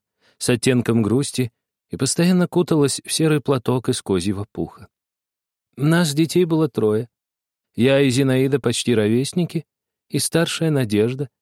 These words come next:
совершеннолетняя уже невеста. В этом году, за неделю до Пасхи, возвратился из кругосветного плавания ее жених, морской офицер,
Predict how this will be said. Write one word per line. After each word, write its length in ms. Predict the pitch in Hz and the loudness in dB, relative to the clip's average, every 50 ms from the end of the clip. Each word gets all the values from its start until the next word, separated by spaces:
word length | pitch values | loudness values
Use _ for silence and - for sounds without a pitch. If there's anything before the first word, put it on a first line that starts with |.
| _ _ _ _ _ _ | _ _ _ _ _ _
совершеннолетняя 880 | - - 127 127 - - 147 139 131 123 120 123 135 131 - - 127 110 | -4 -2 0 0 2 2 2 2 4 4 4 4 2 0 0 -2 -2 0
уже 300 | 101 101 113 113 107 - _ _ - | 2 2 0 0 -2 -6 _ _ -4
невеста. 640 | 104 107 110 101 85 85 92 107 - - - - - _ _ _ _ _ _ _ _ _ _ _ _ _ _ _ _ _ _ | 0 0 2 2 0 -2 -4 -6 -10 -14 -16 -18 -20 _ _ _ _ _ _ _ _ _ _ _ _ _ _ _ _ _ _
В 200 | - - 120 120 | -4 -2 0 2
этом 260 | 143 135 - 131 120 117 | 2 2 2 2 2 2
году, 380 | 123 120 110 117 127 127 113 - _ _ _ _ _ _ _ _ _ _ _ _ _ | 2 2 2 0 0 -2 -4 -6 _ _ _ _ _ _ _ _ _ _ _ _ _
за 200 | 90 95 120 143 | -2 0 2 2
неделю 420 | 143 135 120 123 139 135 120 120 | 2 2 2 2 2 2 2 2
до 140 | 113 120 117 | 0 0 -2
Пасхи, 500 | - 127 131 131 - - - 104 95 - - - _ _ | -2 -4 -4 -4 -4 -6 -6 -6 -6 -6 -10 -20 _ _
возвратился 680 | - 90 101 98 110 110 110 98 - 120 123 117 - - | -4 -4 -2 0 0 0 0 0 0 0 0 0 -2 -2
из 100 | 110 - | -4 -4
кругосветного 800 | - - 110 101 104 107 - - 110 117 117 110 - 110 104 104 | -4 -6 -4 -2 -2 -2 -2 -2 -4 -4 -4 -4 -4 -4 -4 -4
плавания 520 | 98 - 104 113 120 110 110 107 104 101 98 | -2 -2 -2 0 0 0 0 0 0 0 0
ее 180 | 98 107 107 | 0 0 0
жених, 540 | 104 - 110 110 120 131 120 - - - - _ _ _ _ _ _ _ _ _ _ | 0 0 -2 -2 -2 -4 -6 -10 -16 -20 -20 _ _ _ _ _ _ _ _ _ _
морской 480 | - - 101 113 - - - 170 170 147 | -8 -6 -6 -6 -4 -2 0 2 2 2
офицер, 580 | 120 - 135 120 - - 160 175 160 - - | 2 0 -4 -6 -4 -2 -2 -2 -2 -2 -6